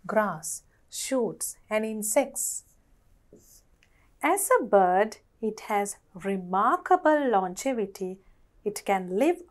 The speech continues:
up to twenty years. Remarkable කියන්නේ මොකද්ද? ඉතාමත්ම සුවිශේෂී ලක්ෂණයක් තියෙනවා. මොකද්ද?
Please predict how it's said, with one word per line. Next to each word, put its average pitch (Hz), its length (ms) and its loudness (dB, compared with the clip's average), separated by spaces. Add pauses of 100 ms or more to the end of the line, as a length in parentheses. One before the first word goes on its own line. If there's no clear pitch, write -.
up 185 100 -10 (160)
to 196 80 -4 (220)
twenty 277 600 -4 (160)
years. 220 400 -6 (640)
Remarkable 196 1080 -2 (140)
කියන්නේ 185 360 -2
මොකද්ද? 240 360 -2 (400)
ඉතාමත්ම 294 720 -4 (120)
සුවිශේෂී 220 760 -4
ලක්ෂණයක් 202 640 -4
තියෙනවා. 180 400 -10 (380)
මොකද්ද? 196 580 -2